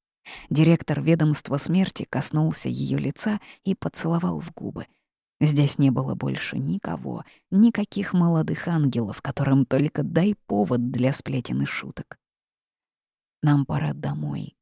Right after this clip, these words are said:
сказал Аристарх Игнатьевич. «Мне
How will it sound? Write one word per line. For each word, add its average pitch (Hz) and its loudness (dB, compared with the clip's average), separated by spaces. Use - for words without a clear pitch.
сказал 127 -2
Аристарх 131 -4
Игнатьевич. - -6
«Мне 147 0